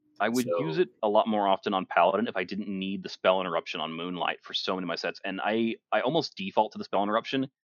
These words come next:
Speaker 1: unless I've finished lining all my mobs up and they're all in front of me with reprisal up, so I know I'm gonna block. But anytime I'm moving or the things are getting ready,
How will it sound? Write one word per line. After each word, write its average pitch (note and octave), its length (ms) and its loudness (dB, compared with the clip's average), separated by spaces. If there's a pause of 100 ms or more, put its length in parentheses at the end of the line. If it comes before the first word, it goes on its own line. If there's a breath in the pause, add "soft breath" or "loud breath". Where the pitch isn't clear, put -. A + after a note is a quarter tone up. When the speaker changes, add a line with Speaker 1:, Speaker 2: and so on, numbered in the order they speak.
(200)
Speaker 1:
unless G#2+ 300 4
I've F#2+ 220 4 (440)
finished - 480 0
lining G2+ 420 4
all G#2 80 6
my G2+ 100 2
mobs G2+ 260 4
up G#2+ 60 -8
and G2 80 -4
they're F2+ 120 0
all G2 100 2
in F2 80 -6
front F#2+ 280 0
of G2+ 60 0
me G#2+ 120 0
with G2+ 120 -2
reprisal F#2 400 2
up, - 60 -10
so F#2 100 0
I F2+ 40 4
know F2 140 -2
I'm F#2 120 0
gonna E2+ 120 -6
block. E2+ 340 0 (380)
But - 80 0
anytime B2+ 300 6
I'm G2+ 160 4
moving A#2 420 2
or F#2+ 160 0
the F2 80 -8
things A2+ 260 -2
are G#2 40 -4
getting G2+ 220 -2
ready, G2 340 -2